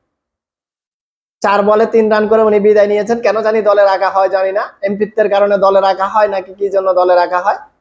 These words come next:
আমাদের লিটন দাস, যিনি তেরো বলে নয় রান করেছেন।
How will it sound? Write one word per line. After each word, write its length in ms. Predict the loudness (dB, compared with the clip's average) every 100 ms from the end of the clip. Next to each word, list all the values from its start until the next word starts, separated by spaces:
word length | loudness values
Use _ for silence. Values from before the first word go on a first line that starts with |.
| _ _ _ _ _ -4
আমাদের 300 | 0 2 2
লিটন 380 | 2 0 -2
দাস, 480 | 0 -2 -6 -14 -20 _ _ _ _ _ _ _ _ _ _ -4
যিনি 220 | 0 2
তেরো 280 | 2 2 2
বলে 220 | 2 0
নয় 200 | 0 0
রান 180 | 0 0
করেছেন। 420 | 0 0 -2